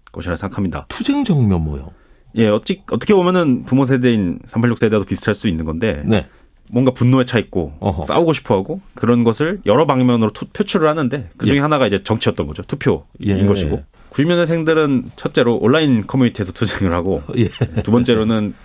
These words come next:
Speaker 1: 투쟁적인 컨텐츠를 즐기면서 그들의 욕구를 해소하는, 어, 특징이 있죠.
Speaker 2: 아하.
Speaker 1: 그렇기 때문에 현실 세계에서는 이들이 뭔가 조용하고 뭐, 목소리도 없는 것 같고 그렇지만은
Speaker 2: 예.
Speaker 1: 온라인 세계라는 데서 모였을 때는 굉장히 강한,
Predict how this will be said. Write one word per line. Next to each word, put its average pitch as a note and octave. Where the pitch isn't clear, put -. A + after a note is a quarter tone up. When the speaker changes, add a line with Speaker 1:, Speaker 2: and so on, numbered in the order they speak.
Speaker 1:
투쟁적인 E3
컨텐츠를 G3
즐기면서 F#2
그들의 G2+
욕구를 G2
해소하는, G2+
어, -
특징이 C3+
있죠. D2+
Speaker 2:
아하. D2
Speaker 1:
그렇기 -
때문에 C3
현실 G3+
세계에서는 C#3+
이들이 A#2+
뭔가 F#2
조용하고 A2
뭐, E2+
목소리도 A2+
없는 F#2+
것 G2+
같고 -
그렇지만은 F#2+
Speaker 2:
예. D#2+
Speaker 1:
온라인 C#3+
세계라는 A2+
데서 F2+
모였을 F2+
때는 F#2
굉장히 G#2+
강한, F2+